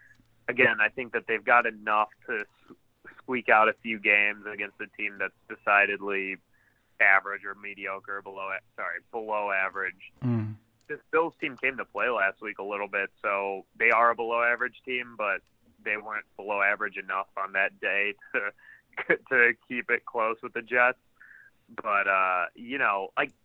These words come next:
Speaker 1: yeah, Josh McCown's been caught up to by Father Time, but he's, he also has just nothing around him. Those running backs are okay, as we said, but
Speaker 2: I
Speaker 1: those
Speaker 2: don't know
Speaker 1: receivers
Speaker 2: if they are. You're higher on those guys than I am. Bel-,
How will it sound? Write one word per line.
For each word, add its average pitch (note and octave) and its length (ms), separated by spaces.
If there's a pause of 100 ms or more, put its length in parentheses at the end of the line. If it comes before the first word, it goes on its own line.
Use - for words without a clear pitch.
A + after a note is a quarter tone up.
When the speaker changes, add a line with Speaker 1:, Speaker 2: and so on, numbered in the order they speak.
(180)
Speaker 1:
yeah, C3 320
Josh B2+ 300
McCown's A2+ 500
been A2+ 240
caught A2 200
up A2 200
to A#2 140
by G#2+ 140 (280)
Father A#2 240
Time, A#2+ 260
but A2+ 120
he's, F3 160 (100)
he D#3 140
also G3+ 260
has G#2+ 100
just G2+ 180 (180)
nothing G#2+ 360
around F2 400
him. - 140 (260)
Those C3 240
running C#3 200
backs B2+ 240
are A2 160
okay, G2+ 480 (520)
as G#2+ 140
we G#2+ 220
said, G2+ 240
but G#2 120
Speaker 2:
I B3 200
Speaker 1:
those F#3 140
Speaker 2:
don't E3 80
know D3+ 120
Speaker 1:
receivers D3 140
Speaker 2:
if - 60
they B2 180
are. A#2 440
You're E3+ 300
higher C3 400
on B2 120
those B2 200
guys A2 380
than A2+ 120
I A2 200
am. A2 180
Bel-, D#3+ 240